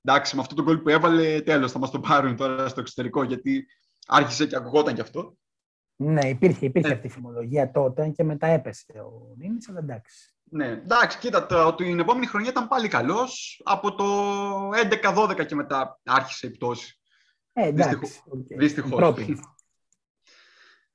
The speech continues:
Speaker 2: Και μετά
Speaker 1: Ναι.
Speaker 2: πάμε στη τελευταία αγωνιστική που το έχουμε πλέον πάρει το πρωτάθλημα, εντάξει, και είναι τυπικά, έτσι. Ήταν, ε, απλά,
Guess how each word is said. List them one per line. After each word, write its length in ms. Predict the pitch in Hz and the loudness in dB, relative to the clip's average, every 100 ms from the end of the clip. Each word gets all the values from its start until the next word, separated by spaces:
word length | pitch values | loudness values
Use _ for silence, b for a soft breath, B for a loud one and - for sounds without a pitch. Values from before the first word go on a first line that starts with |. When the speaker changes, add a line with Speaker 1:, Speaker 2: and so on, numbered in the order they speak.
| _ _ | _ _
Speaker 2:
Και 140 | 320 | 4
μετά 280 | 285 262 302 | 6 6 2
Speaker 1:
Ναι. 60 | |
Speaker 2:
πάμε 260 | 269 294 294 | 4 4 4
στη 140 | 269 | 4
τελευταία 400 | 254 240 220 285 | 2 2 2 4
αγωνιστική 520 | 240 214 180 185 170 220 | 6 6 2 -2 0 2
που 100 | 220 | 2
το 80 | 233 | 2
έχουμε 180 | 233 | 2
πλέον 200 | 214 220 | 4 4
πάρει 240 | 190 214 208 | 4 2 2
το 160 | 151 | -4
πρωτάθλημα, 640 | 139 135 165 208 254 262 226 | -6 -4 -4 -4 0 0 2
εντάξει, 640 | 160 180 208 - - 240 | 2 2 0 -2 -4 -2
και 100 | - | 2
είναι 640 | 220 220 214 208 202 196 190 | 2 4 2 0 -4 -6 -4
τυπικά, 520 | 190 160 160 185 127 117 | 0 2 2 2 2 0
έτσι. 240 | 113 - | -8 -8
Ήταν, 460 | 120 113 131 151 151 | -8 -8 -6 -4 -4
ε, 360 | 143 147 147 | -6 -8 -10
απλά, 840 | 143 139 160 180 180 170 170 160 | -10 -4 2 2 2 -2 -6 -8